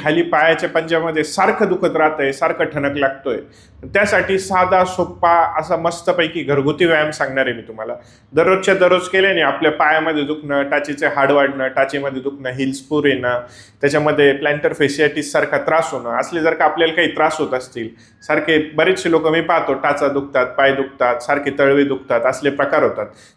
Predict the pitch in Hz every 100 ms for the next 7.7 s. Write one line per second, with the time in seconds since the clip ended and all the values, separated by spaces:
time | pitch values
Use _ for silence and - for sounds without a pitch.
0 | - 151 208 196 190 196 170 165 185 185
1 | 196 190 - 156 - 180 175 175 - 165
2 | 175 175 147 139 139 135 135 123 117 135
3 | 170 175 170 180 175 135 139 - - _
4 | 135 165 151 175 170 135 - 151 143 165
5 | 175 165 151 180 165 170 165 185 - _
6 | _ 185 190 185 185 202 196 170 139 147
7 | 147 185 170 170 160 180 202